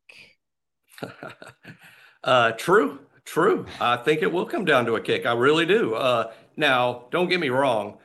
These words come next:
I, I, I don't, I'm not necessarily predicting that Will Reichard or Bert Auburn will end the game, uh, with a kick that's good or bad that decides the outcome. I'm not gonna be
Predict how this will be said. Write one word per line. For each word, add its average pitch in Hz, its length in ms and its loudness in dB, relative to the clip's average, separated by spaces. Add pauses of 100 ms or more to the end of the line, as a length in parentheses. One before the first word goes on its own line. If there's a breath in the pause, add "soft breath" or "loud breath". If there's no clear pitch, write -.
(440 soft breath)
I, - 380 -6
I, 151 80 2
I 151 40 2
don't, 143 320 -2
I'm 151 120 -2
not 135 220 0
necessarily 127 540 -2
predicting 113 920 -4
that 113 200 -4
Will 120 260 -2
Reichard 113 560 0
or 185 440 0
Bert 123 340 -2
Auburn 104 460 -2 (400)
will 120 360 -2
end 156 300 2
the 127 240 -2
game, 120 600 -2 (320)
uh, 113 280 -2
with 123 200 -2
a 110 40 -2
kick 123 340 -4
that's - 200 -6
good 131 200 0
or 113 100 2
bad 113 320 2
that - 160 -6
decides 107 340 -2
the 98 100 -4
outcome. 98 400 -2
I'm 127 80 -2
not 123 220 0
gonna 95 120 -8
be 104 180 -10